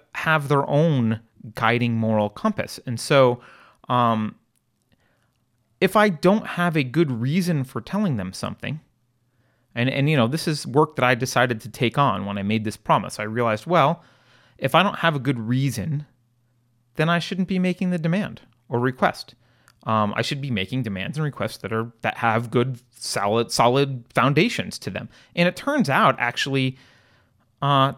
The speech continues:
it maybe seems a little bit intimidating if you're super intellectually lazy, but it's actually not that hard. Most things that you want children to do, most things that you ask children to do, most things that you,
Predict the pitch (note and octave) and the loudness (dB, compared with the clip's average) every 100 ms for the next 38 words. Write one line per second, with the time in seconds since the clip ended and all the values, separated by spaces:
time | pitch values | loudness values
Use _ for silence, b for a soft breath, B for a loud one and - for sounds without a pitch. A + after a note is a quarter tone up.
0 | - _ _ _ _ _ _ - F#3 - | -10 _ _ _ _ _ _ 2 2 2
1 | F3+ G3 C#3 - - B2+ D#3 G3 G#3 G#3 | 0 0 -4 -8 -4 0 0 0 0 2
2 | G3+ G3+ G3+ G3 G3+ G3+ G3 B3+ G#2 - | 2 2 0 0 0 2 0 -2 -6 -6
3 | C#3 C3+ C#3 B2 B2 A#2+ - B2 G2+ G#2 | -6 -4 -4 -2 -2 -4 -6 -6 -4 -4
4 | C#3+ G3+ D#3+ D#3+ - - - - G3+ - | -4 -2 -4 -4 -8 -14 -20 -6 -4 -2
5 | B3+ D#3+ C3 D#3 - C3 D3 - - - | 0 2 2 0 0 -2 -2 -6 -4 -2
6 | G#2 A2+ F#3 - - F#3 E3 D#3 C3 A#2+ | -2 -2 -2 -4 -4 -4 -2 -4 -4 -2
7 | B2+ C3 - C3+ B2 A#2 G#2 G#2+ C#3+ G3+ | 0 -2 -6 -4 -4 -4 -2 0 0 -2
8 | b b b C#3+ D3+ D#3 C#3 B2+ A#2 - | b b b -2 0 -2 -4 -2 -2 -2
9 | A2 C3 - - F#3+ E3+ F3+ - F#3 F3+ | -2 -4 -8 -6 -4 -2 -4 -2 -2 0
10 | C3 C#3 B2 B2 A#2 A2 | -2 -2 -4 -2 0 0